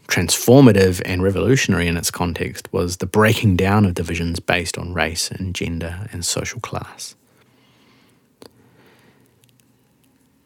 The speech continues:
So these boundary markers get broken down and we begin to recognize the deep connectedness between people who had previously been isolated from one another because of all sorts of social and moral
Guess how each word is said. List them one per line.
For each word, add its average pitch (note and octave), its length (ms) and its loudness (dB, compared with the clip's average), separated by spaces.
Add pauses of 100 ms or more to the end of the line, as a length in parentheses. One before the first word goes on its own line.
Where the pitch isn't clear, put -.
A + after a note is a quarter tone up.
(160)
So - 140 6
these C3+ 120 8
boundary A#2 380 6
markers F#2 460 2
get - 160 -6
broken F#2+ 340 0
down F2+ 480 -4 (1500)
and A#2+ 100 8
we B2 40 10
begin B2 240 6
to A2+ 120 4
recognize G#2 600 4
the G#2 100 0
deep G#2+ 240 0
connectedness G2 680 0
between E2+ 340 -4
people F2 440 -6 (420)
who G#2+ 80 2
had F#2+ 100 -2
previously G2+ 460 2
been F2+ 200 0
isolated F2+ 600 0
from - 160 -6
one E2 120 -4
another D#2+ 260 -4
because F2 260 -8
of E2 120 -6
all E2+ 120 -2
sorts - 280 -8
of - 80 -4
social - 400 -2
and - 100 -8
moral E2+ 360 -6